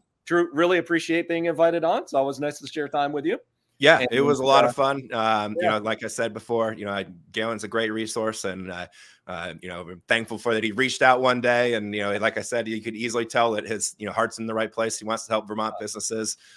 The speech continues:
Speaker 1: um,
Speaker 2: Yeah,
Speaker 1: you know, kinda
Speaker 2: absolutely.
Speaker 1: grow and improve. And so, if you have questions, we'll definitely make sure that we have Galen's contact on here. But, uh, don't
Speaker 2: Right.
Speaker 1: hesitate to connect with him on LinkedIn, connect with him, uh, where else?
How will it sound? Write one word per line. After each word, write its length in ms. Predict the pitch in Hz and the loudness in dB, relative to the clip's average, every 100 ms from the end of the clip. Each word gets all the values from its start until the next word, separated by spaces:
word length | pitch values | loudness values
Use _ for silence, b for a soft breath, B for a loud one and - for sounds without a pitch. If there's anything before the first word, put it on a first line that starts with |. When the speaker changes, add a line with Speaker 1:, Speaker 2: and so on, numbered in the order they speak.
| b | b
Speaker 1:
um, 400 | 95 90 90 95 | -4 -2 -2 -4
Speaker 2:
Yeah, 40 | 95 | -6
Speaker 1:
you 40 | 95 | -8
know, 120 | 95 | -6
kinda 280 | - 101 104 | 0 2 0
Speaker 2:
absolutely. 200 | 104 110 | -2 -6
Speaker 1:
grow 240 | 107 107 127 | 0 2 2
and 80 | 131 | -2
improve. 440 | 127 151 139 87 | 0 0 0 -2
And 140 | 87 | -10
so, 240 | - 95 87 - B B | -6 -4 -4 -8 B B
if 80 | - | 2
you 80 | 127 | 4
have 120 | 147 | 4
questions, 500 | - 147 143 143 139 | 6 4 4 -2 -2
we'll 120 | 131 | -4
definitely 300 | 123 131 135 | -2 -2 0
make 120 | 127 120 | -2 -2
sure 180 | 131 | -2
that 120 | 120 113 | -2 -2
we 100 | 113 | -2
have 220 | 113 110 | -4 -4
Galen's 260 | 113 110 - | -4 -4 -2
contact 480 | 117 113 113 107 | 0 0 -2 -2
on 140 | 110 104 | -4 -4
here. 220 | 110 107 | -4 -4
But, 280 | 98 92 - | -4 -4 -4
uh, 180 | 95 87 b b - | -4 -4 b b -4
don't 100 | 113 | 0
Speaker 2:
Right. 60 | 117 | 0
Speaker 1:
hesitate 260 | 117 113 | 0 -2
to 60 | 110 | 0
connect 260 | 123 123 | 2 2
with 100 | 123 | 2
him 140 | 127 123 | 2 4
on 140 | 120 | 2
LinkedIn, 500 | 127 123 147 147 147 | 0 -2 0 0 -2
connect 320 | - 123 - | -4 -6 -4
with 160 | 123 117 | -6 -2
him, 280 | 120 120 120 | 0 -2 -2
uh, 400 | 113 113 110 107 107 92 117 | 2 4 4 0 -6 -10 0
where 260 | 127 123 | 2 4
else? 340 | 110 95 - | 2 0 -8